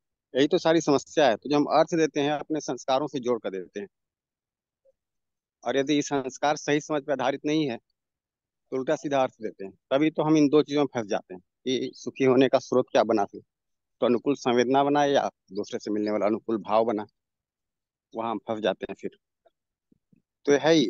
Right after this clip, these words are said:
अगर उसको बारीकी से देखेंगे तो अपने आप से पूछेंगे कि हमने क्या समझा अभी तक। मैं को समझा है क्या, यानी चैतन्य को समझा है क्या, तो नहीं समझा।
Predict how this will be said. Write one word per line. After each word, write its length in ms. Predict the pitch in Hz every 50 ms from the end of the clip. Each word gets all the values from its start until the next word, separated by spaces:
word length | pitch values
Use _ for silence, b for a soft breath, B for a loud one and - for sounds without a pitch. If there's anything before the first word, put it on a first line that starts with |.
| 76 -
अगर 200 | - 101 110 131
उसको 180 | 127 - - 143
बारीकी 400 | 123 123 123 123 127 127 165 170
से 80 | 165 165
देखेंगे 500 | 143 139 - - 147 131 123 104 107 110
तो 360 | - _ _ _ _ - 120
अपने 180 | 110 131 139
आप 80 | 139 135
से 100 | - 139
पूछेंगे 380 | - _ - 131 - 151 139 135
कि 80 | - 143
हमने 120 | 139 139
क्या 200 | - - 147 143
समझा 380 | 143 - 139 117 117 113 127 120
अभी 140 | 104 95 101
तक। 160 | - - 98 - _ _ _ _ _ _ _ _ _ _ _ _ _ _ _ _ _ _ _ _ _ _ _ _ _ _ _ _ _ _ _ _
मैं 180 | - 117 120 123
को 80 | - 127
समझा 320 | - 131 123 120 123 127
है 60 | 117
क्या, 160 | 107 - 117 113
यानी 260 | - - 113 110 113
चैतन्य 380 | - - 101 - - 120 123 117
को 80 | -
समझा 320 | 117 - 123 123 113 113 117
है 80 | 110
क्या, 140 | - - 110
तो 180 | - - - 90
नहीं 120 | 101 104
समझा। 360 | 95 - 101 101 95 101 98